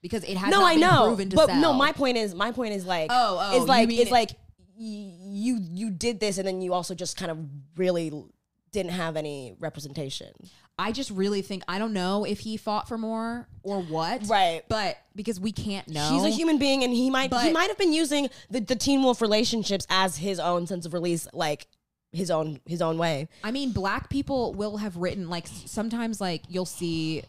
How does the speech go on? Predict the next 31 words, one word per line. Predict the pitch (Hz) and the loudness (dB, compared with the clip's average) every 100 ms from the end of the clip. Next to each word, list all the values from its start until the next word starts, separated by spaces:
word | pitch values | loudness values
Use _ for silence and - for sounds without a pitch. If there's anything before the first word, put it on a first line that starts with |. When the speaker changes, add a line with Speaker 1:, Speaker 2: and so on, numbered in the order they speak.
| - | -10
Speaker 1:
a | 165 | -6
black | 151 143 - | -4 -4 -4
person | 170 170 | -6 -4
has | 170 147 | -6 -6
written | 147 156 | -10 -8
a | 147 | -8
movie | 143 143 160 165 | -8 -4 -4 -4
and | 156 156 | -6 -6
there's, | 151 | -8
like, | 151 151 | -8 -8
a | |
lot | 143 139 | -8 -8
of | 151 | -8
white | 139 127 | -8 -8
people | 190 180 185 | -8 -6 -4
in | 196 | -4
it | 160 | -6
from, | 165 | -8
like, | 147 | -8
the | 156 | -8
early | 131 151 | -8 -6
two | 143 | -6
thousands, | 127 135 165 180 | -8 -6 -6 -6
Speaker 2:
Mm. | 180 175 156 | -8 -8 -6
Speaker 1:
and | 175 | -4
that's | 170 - | -4 -6
because | 180 - 165 151 151 151 - - | -10 -6 -4 -4 -6 -8 -16 -12
that's | 143 156 | -10 -10
what | - | -12
the | |
studios | 143 156 143 139 127 - | -8 -6 -6 -6 -8 -12